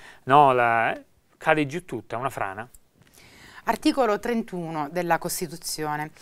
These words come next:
Speaker 2: La Repubblica agevola con misure economiche e altre provvidenze la formazione della famiglia e l'adempimento dei compiti relativi, con particolare riguardo alle famiglie numerose. È vero?
Speaker 1: No.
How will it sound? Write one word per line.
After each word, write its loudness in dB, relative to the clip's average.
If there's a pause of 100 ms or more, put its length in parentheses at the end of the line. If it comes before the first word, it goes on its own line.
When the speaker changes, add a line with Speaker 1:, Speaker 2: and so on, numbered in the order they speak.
(300)
Speaker 2:
La 2
Repubblica 4
agevola 4
con -4
misure 0
economiche 0
e 2
altre 4
provvidenze 0
la 6
formazione 4
della 6
famiglia 2
e 0
l'adempimento 4
dei 2
compiti 0
relativi, 0 (320)
con 2
particolare 4
riguardo 2
alle 6
famiglie -2
numerose. -4
È -6
vero? 6 (260)
Speaker 1:
No. -12